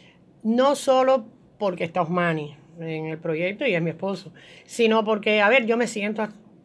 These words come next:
eh, y siempre le digo a los que están en la oficina, "Y si necesitan ayuda, me llaman",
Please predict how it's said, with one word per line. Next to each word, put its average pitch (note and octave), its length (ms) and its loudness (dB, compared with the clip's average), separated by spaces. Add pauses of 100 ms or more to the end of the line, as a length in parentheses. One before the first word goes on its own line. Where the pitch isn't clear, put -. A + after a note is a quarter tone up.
(200)
eh, E3 320 -2
y G3 100 -2
siempre G#3+ 340 -2
le G3+ 100 0
digo G3+ 400 0
a F3 240 0
los F3+ 180 -4
que F3 80 -10
están F#3+ 340 0
en F3+ 60 -2
la F3 60 0
oficina, F3+ 380 -6
"Y F3+ 60 -4
si G#3 120 -4
necesitan G#3 460 -2
ayuda, G3+ 520 0
me F#3 260 -2
llaman", F#3 540 0